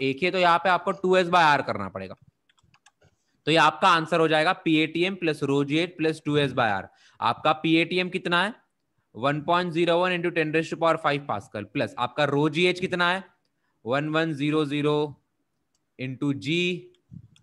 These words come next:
को टेन ले लेंगे into H, आपका थ्री मीटर है। ये आपका rho जी एच हो जाएगा, प्लस आपके सरफेस टेंशन के कारण जो एक्स्ट्रा प्रेशर है, टू into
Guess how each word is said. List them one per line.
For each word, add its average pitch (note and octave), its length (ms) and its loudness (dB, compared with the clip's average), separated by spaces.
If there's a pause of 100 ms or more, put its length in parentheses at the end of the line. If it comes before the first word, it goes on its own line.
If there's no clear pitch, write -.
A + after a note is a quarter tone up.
(280)
को - 100 -6
टेन D3+ 220 -2
ले D#3+ 120 2
लेंगे D#3 240 0
into D#3 180 -2
H, D3+ 160 0
आपका D3 260 -2
थ्री C#3+ 200 -6
मीटर G#2+ 340 -8
है। F#2+ 100 -16 (560)
ये A#2 80 -2
आपका C3 260 0
rho C3+ 200 0
जी C#3+ 120 0
एच E3 140 0
हो E3 100 0
जाएगा, D#3+ 260 2 (560)
प्लस G#3+ 380 0
आपके C3+ 260 -4
सरफेस D#3+ 400 -4
टेंशन E3 280 -6
के E3 100 -4
कारण D#3+ 280 0
जो D#3 80 0
एक्स्ट्रा C#3+ 320 -2
प्रेशर D#3 360 -6
है, C4 100 -12 (600)
टू G3 300 -2
into D3 300 -2